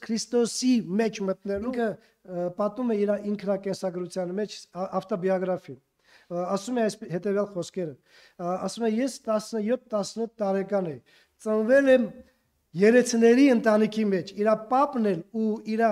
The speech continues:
հայրն էլ, ը, եկեղեցու երեցներն են"։ Ու ինքը այդ, ը, տարիքի մեջ, արդեն անցնելով տասնյոթ, տասնութ տարեկան հասակում, մկրտված լինելով, խնդրում եմ ուշադիր լսեցեք, ինքը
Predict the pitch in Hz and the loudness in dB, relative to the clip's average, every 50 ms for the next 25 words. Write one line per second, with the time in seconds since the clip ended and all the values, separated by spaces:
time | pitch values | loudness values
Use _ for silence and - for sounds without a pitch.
0 | 190 160 160 190 226 247 269 269 240 208 165 131 - _ - _ _ _ - 170 | 2 0 -2 0 0 0 2 2 0 0 0 -2 -8 _ -20 _ _ _ -6 -4
1 | 170 175 175 185 220 226 220 240 226 233 226 233 277 247 214 202 202 202 196 202 | -2 0 4 4 4 4 4 2 0 -2 -2 -2 -2 0 0 2 0 0 -2 -4
2 | - 196 196 190 175 156 131 - _ _ _ _ _ _ _ _ _ _ _ _ | -4 -4 -4 -4 -6 -8 -10 -14 _ _ _ _ _ _ _ _ _ _ _ _
3 | _ 226 214 214 220 - 269 302 311 302 - 240 208 156 - - _ _ _ - | _ -8 -8 -8 -4 0 2 2 2 2 2 0 0 0 -2 -10 _ _ _ -2
4 | 220 247 262 254 254 - _ _ - 180 180 180 170 226 220 220 214 226 220 - | 2 2 2 2 0 -8 _ _ -6 -6 -4 -4 -2 0 0 2 0 0 -2 -2
5 | 226 208 214 247 240 240 202 190 - 208 208 196 190 185 - - 202 202 214 202 | -2 0 0 0 0 -2 -4 -4 -4 -6 -4 -4 -4 -6 -6 -6 -6 -6 -6 -6
6 | 208 - 190 180 - - 208 208 202 202 202 190 170 - - 196 190 - 180 180 | -6 -6 -6 -6 -6 -6 -4 -4 -4 -4 -6 -8 -8 -8 -12 -12 -10 -8 -8 -8
7 | 185 - 202 190 170 151 160 160 - 180 175 175 214 202 180 180 202 208 202 254 | -8 -6 -8 -8 -8 -8 -10 -10 -10 -10 -10 -8 -6 -4 -2 0 -2 0 0 0
8 | 240 - 233 240 254 269 - 202 208 202 196 180 175 175 175 180 233 262 247 190 | -2 0 2 2 4 4 4 0 0 0 0 0 -2 -4 -2 0 0 0 0 -2
9 | - - _ _ - 185 - 220 233 233 214 196 190 190 196 190 180 202 190 175 | -4 -10 _ _ -20 -20 -16 -12 -10 -8 -8 -8 -8 -10 -12 -12 -10 -12 -12 -14
10 | 147 - - 196 190 208 233 220 - _ _ _ _ _ _ _ _ _ _ _ | -16 -18 -20 -20 -14 -12 -12 -14 -14 _ _ _ _ _ _ _ _ _ _ _
11 | _ _ _ _ 240 277 294 285 262 247 | _ _ _ _ 0 0 0 0 -2 -6